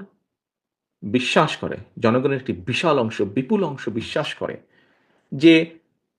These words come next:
সামনের দিনে যদি ভালো কিছু হয়, ভালো কিছু পারে, করা সম্ভব হয়,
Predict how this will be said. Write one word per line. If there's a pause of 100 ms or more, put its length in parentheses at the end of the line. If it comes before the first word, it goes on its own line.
(140)
সামনের
দিনে
যদি (260)
ভালো
কিছু
হয়, (100)
ভালো
কিছু
পারে, (880)
করা
সম্ভব
হয়,